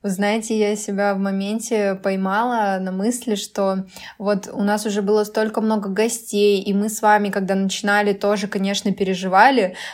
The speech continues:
но пока я записывалась со своей мамой, у меня горели щеки от стеснения. Это было такое странное чувство. То есть, прям, представляете, такое было волнение, которого я не испытывала вообще ни разу, ни на одной записи в подкасте.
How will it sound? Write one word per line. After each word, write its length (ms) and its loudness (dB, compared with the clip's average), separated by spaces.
но 100 2
пока 360 6
я 60 6
записывалась 760 0
со 80 0
своей 260 0
мамой, 400 4
у 40 4
меня 340 6
горели 560 6
щеки 500 6
от 160 4
стеснения. 840 2
Это 280 0
было 320 4
такое 560 4
странное 640 4
чувство. 640 2
То 80 6
есть, 240 4
прям, 240 6
представляете, 720 2
такое 360 2
было 200 4
волнение, 460 2
которого 280 2
я 200 4
не 220 2
испытывала 640 2
вообще 360 2
ни 220 4
разу, 440 6
ни 100 2
на 140 2
одной 280 0
записи 480 2
в 80 -12
подкасте. 760 0